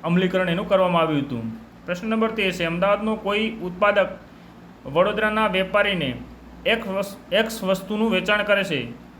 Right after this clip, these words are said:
જો એક્સ વસ્તુની કિંમત સો રૂપિયા હોય અને એક્સ વસ્તુ પર અઢાર ટકા જી એસ ટી દર હોય તો તેના પર કેટલા ટકા એસ, જી એસ ટી લાગશે? એસ જી એસ ટી એટલે સ્ટેટ જી એસ ટી ટેક્સ. તો એની અંદર કેટલો લાગશે? તો આપણે એની અંદર જોઈએ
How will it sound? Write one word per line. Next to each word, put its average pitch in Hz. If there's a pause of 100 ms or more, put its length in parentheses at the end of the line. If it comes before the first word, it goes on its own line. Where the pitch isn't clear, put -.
(100)
જો 170 (400)
એક્સ 220
વસ્તુની 214
કિંમત 202
સો 208
રૂપિયા 208
હોય 160 (320)
અને 208
એક્સ 208
વસ્તુ 185
પર 196
અઢાર 170
ટકા 202
જી 175
એસ 185
ટી 202
દર 190
હોય 180
તો 180
તેના 190
પર 190
કેટલા 190
ટકા 208 (240)
એસ, 175
જી 160
એસ 175
ટી 175
લાગશે? 156
એસ 180
જી 180
એસ 185
ટી 196
એટલે 208 (280)
સ્ટેટ 208
જી 175
એસ 180
ટી 131 (600)
ટેક્સ. - (340)
તો 180
એની 196
અંદર 214
કેટલો 220
લાગશે? 220
તો 220
આપણે 185
એની 202
અંદર 208
જોઈએ 208